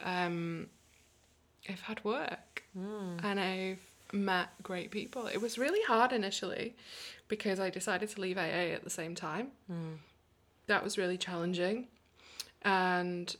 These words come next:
Speaker 1: um, I had to, <laughs> I was, the amount of times I've been like, "Please, universe, send some people into my life that I
Speaker 2: Mm.
Speaker 1: really like," and then you showed up.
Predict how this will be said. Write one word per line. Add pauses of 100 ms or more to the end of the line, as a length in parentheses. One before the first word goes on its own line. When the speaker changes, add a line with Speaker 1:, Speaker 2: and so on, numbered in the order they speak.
(100)
Speaker 1:
um,
I
had
to,
<laughs>
I (240)
was, (520)
the
amount
of
times
I've
been
like,
"Please,
universe,
send
some
people
into
my
life
that
I
Speaker 2:
Mm.
Speaker 1:
really
like,"
and
then
you
showed
up.